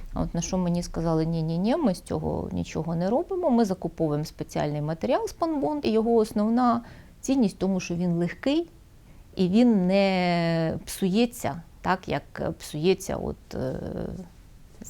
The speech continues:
те сама, те саме порване простирадло». Ми виготовляємо ці костюми кікімори, потім ми шили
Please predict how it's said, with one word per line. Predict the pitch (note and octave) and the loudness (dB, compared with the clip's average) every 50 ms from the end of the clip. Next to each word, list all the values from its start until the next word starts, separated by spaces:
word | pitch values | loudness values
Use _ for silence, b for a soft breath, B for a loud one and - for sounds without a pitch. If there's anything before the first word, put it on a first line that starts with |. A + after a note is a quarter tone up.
| - - | -14 -8
те | - - D3 | -6 -6 -4
сама, | - - F3 E3+ E3 D3+ D3 C#3+ C#3 - - | 0 2 2 2 4 2 0 0 -2 -2 -2
те | - E3+ | -2 0
саме | - - G3 G3 F3+ D#3+ | 4 6 6 6 6 4
порване | - - E3 D#3 D3 D3 C#3 C#3 C3 | 2 2 0 2 2 2 0 -2 -2
простирадло». | - - - - - - - - - D3+ - - | -4 -6 -10 -8 -6 -6 -4 -4 -4 -4 -2 2
Ми | G#3+ A3+ G3+ | 2 4 4
виготовляємо | F3+ F#3 F3+ F3+ F3 - F3 D#3 E3 D#3+ D3+ D3 D3+ D3 D3 D3 D3 D3+ | 4 4 2 2 0 -2 -2 -2 0 2 2 2 2 2 0 -2 -4 -4
ці | - - | -6 -8
костюми | D#3 - D3+ D3+ - - D3 D3+ D3+ D#3+ | -8 -6 -6 -6 -4 -4 -4 -2 -2 -2
кікімори, | E3+ - G#3+ - - G#4+ G#4+ G#4+ G#4+ G4 F4+ D#4+ | -4 -4 -6 -6 -4 -4 -4 -2 0 2 2 2
потім | - - A3 - G#3 G3 | 2 0 -2 0 2 2
ми | G3 G3 F#3 | 2 2 2
шили | - - - G3+ F3 E3+ E3+ D#3 | 2 2 4 4 4 4 4 2